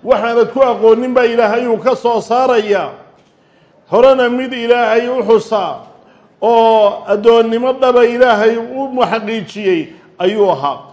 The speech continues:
Sidaa daraaddeed baa Ilaahay halkaa xabsi uga dhigay, ugana soo saaray.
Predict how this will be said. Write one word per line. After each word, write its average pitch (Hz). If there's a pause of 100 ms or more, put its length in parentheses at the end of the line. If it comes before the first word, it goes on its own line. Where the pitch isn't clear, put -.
(140)
Sidaa 226
daraaddeed 196
baa 202
Ilaahay 196
halkaa 202
xabsi 214
uga 202
dhigay, 175 (340)
ugana 170
soo 156
saaray. 120